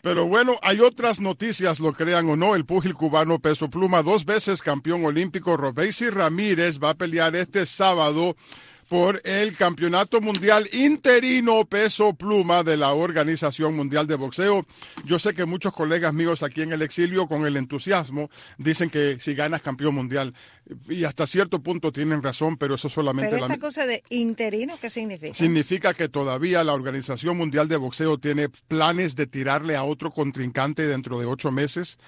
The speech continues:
Speaker 1: o quizás a dos, para que sea campeón mundial indiscutible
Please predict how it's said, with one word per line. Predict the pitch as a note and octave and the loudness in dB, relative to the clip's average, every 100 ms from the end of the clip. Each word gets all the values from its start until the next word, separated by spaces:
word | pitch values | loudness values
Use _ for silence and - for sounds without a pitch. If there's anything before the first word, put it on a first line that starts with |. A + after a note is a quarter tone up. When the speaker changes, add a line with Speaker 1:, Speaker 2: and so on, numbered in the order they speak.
| - | -6
Speaker 1:
o | C#3+ | -4
quizás | A#2+ C#3+ D#3+ D3 | -2 -2 -2 -2
a | |
dos, | A#2+ D#3+ F#3+ - _ - - - | -2 -4 -6 -10 _ -20 -18 -4
para | D3 C#3 | -2 -2
que | C3 | -4
sea | - D3 D#3 | 0 2 0
campeón | - C#3 B2+ D#3 | -2 -6 -4 -4
mundial | D#3 C#3+ D3+ E3 F3+ | -4 -2 0 0 0
indiscutible | C#4+ E4 D#4+ C#4+ D4 - A#3 - A#3+ F3 A#2+ | 4 4 4 2 2 0 -4 0 0 0 -6